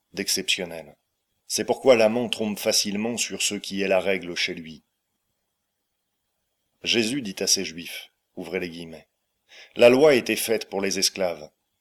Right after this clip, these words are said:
Aimez Dieu comme je l'aime, comme son fils. Que nous importe la morale à nous autres fils de Dieu ? » Fermez les guillemets. En vue de tous les partis.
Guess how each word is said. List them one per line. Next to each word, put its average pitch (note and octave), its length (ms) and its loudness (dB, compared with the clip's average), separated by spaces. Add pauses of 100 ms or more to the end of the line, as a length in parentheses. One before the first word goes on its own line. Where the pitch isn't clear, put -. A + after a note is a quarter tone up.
Aimez A#2 260 2
Dieu A2 200 -4
comme G#2 220 -4
je F#2 100 -4
l'aime, G#2+ 400 -2 (400)
comme G#2+ 180 0
son G#2 180 -4
fils. - 520 -4 (380)
Que A2 80 -4
nous A2 220 0
importe G#2+ 340 2
la G2+ 140 2
morale G#2+ 340 0
à F2+ 60 -2
nous F#2+ 260 -6
autres F#2+ 240 -6
fils E2 260 -10
de - 120 -10
Dieu ? » E2+ 240 -14 (800)
Fermez F2 340 -10
les E2 100 -12
guillemets. D#2 380 -18 (2250)
En G#2+ 140 2
vue G#2 220 -4
de G2 80 -6
tous G2 160 -8
les F#2+ 100 -4
partis. - 440 -6